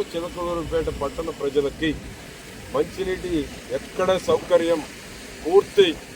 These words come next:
విజయవంతంగా ఉండేటువంటి విధంగా చర్యలు తీసుకోవడం జరుగుతుంది. త్రాగునీటి అవసరాలకు ఎక్కడ ఇబ్బందులు ఉండే పరిస్థితి లేదు. నిన్ననే ఈ రెండు రూపాయలకి ఏదైతే మనం ఇరవై లీటర్ల క్యాన్ అనుకున్నామో ఎన్టీఆర్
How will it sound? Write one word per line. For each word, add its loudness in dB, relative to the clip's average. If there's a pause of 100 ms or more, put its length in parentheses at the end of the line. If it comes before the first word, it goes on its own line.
(100)
విజయవంతంగా 2
ఉండేటువంటి 2
విధంగా 2
చర్యలు 4
తీసుకోవడం -8
జరుగుతుంది. -4 (600)
త్రాగునీటి 6
అవసరాలకు 6
ఎక్కడ -2 (140)
ఇబ్బందులు 2
ఉండే 4 (100)
పరిస్థితి 0 (100)
లేదు. 6 (600)
నిన్ననే 6 (600)
ఈ 4 (100)
రెండు 6
రూపాయలకి 2
ఏదైతే 0 (140)
మనం 2 (100)
ఇరవై 4 (100)
లీటర్ల -2 (100)
క్యాన్ 2
అనుకున్నామో 0 (120)
ఎన్టీఆర్ 2